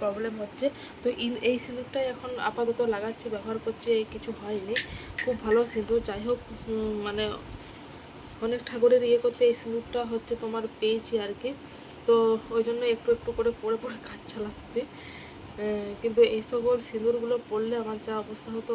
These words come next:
বাপরে বাপরে। আর এই আংটিটা তোমার, এই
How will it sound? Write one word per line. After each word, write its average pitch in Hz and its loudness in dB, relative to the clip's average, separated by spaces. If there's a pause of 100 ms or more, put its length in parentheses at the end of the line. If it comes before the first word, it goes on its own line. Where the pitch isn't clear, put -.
বাপরে 196 -10
বাপরে। 196 -10 (2000)
আর 220 0 (140)
এই 240 8 (100)
আংটিটা 240 -2 (140)
তোমার, 262 -2 (2000)
এই 254 0